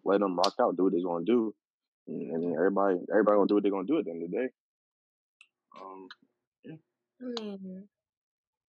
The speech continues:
Speaker 3: I don't know. I was adopted, so I have, like, a lot of siblings if you, if you look at the big picture. But, um, like, being raised home with just, like, my older sister, <sighs> definitely was treated like a young boy with my parents.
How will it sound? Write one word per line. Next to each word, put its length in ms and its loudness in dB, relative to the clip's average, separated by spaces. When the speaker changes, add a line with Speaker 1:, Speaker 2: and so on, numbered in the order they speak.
Speaker 3:
I 60 0
don't 260 0
know. 220 -6
I 120 2
was 140 4
adopted, 680 -2
so 120 -4
I 120 0
have, 180 0
like, 200 0
a 40 -6
lot 260 2
of 80 -4
siblings 640 -4
if 160 -14
you, 160 -8
if 120 -14
you 120 -6
look 160 -6
at 100 -2
the 60 -10
big 300 -6
picture. 380 -6
But, 200 -4
um, 440 -6
like, 280 -4
being 340 2
raised 360 4
home 460 -4
with 140 -12
just, 280 -8
like, 160 -6
my 140 -8
older 280 -4
sister, 640 -6
<sighs> 720 -18
definitely 340 0
was 140 0
treated 320 -2
like 220 -4
a 60 -8
young 320 -4
boy 140 -6
with 140 -12
my 160 -10
parents. 580 -6